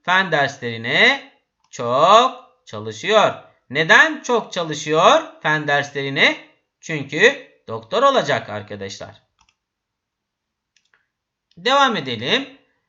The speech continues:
Mezuniyette şarkı söyleme var. Çok heyecanlanma cümleleri var. Yine acak, iyilik eki, dan çıkma durumuyla tamamlıyorum arkadaşlar.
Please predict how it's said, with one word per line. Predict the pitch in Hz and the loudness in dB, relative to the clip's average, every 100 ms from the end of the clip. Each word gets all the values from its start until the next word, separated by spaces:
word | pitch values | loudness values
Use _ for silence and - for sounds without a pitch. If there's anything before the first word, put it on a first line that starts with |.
| _ | _
Mezuniyette | 156 240 247 269 269 277 | -4 -2 -2 -4 -4 -6
şarkı | 285 247 240 240 240 165 - _ | -4 0 0 4 2 2 -4 _
söyleme | - 151 143 131 127 | -6 -2 -2 -4 -4
var. | 139 226 285 - _ | 2 2 2 -8 _
Çok | - 277 | 0 0
heyecanlanma | 247 185 147 135 120 110 110 107 | 0 -2 -2 -4 -4 -8 -8 -8
cümleleri | 120 120 113 113 107 | -8 -8 -6 -6 -4
var. | 131 208 262 - _ | 2 2 0 -10 _
Yine | 202 208 | -4 -2
acak, | 196 202 226 220 - | -2 0 0 -2 -8
iyilik | 175 185 202 185 | -8 -6 -6 -8
eki, | 160 214 170 | -6 -6 -4
dan | 185 185 | -4 -4
çıkma | - 156 139 | -8 -12 -12
durumuyla | 165 151 131 123 185 240 - _ _ _ _ _ _ _ _ _ _ _ _ _ _ _ - | -10 -8 -8 0 2 2 -4 _ _ _ _ _ _ _ _ _ _ _ _ _ _ _ -4
tamamlıyorum | 240 226 160 127 110 | 0 0 -2 -6 -6
arkadaşlar. | 104 104 101 95 - - | -8 -12 -14 -14 -16 -20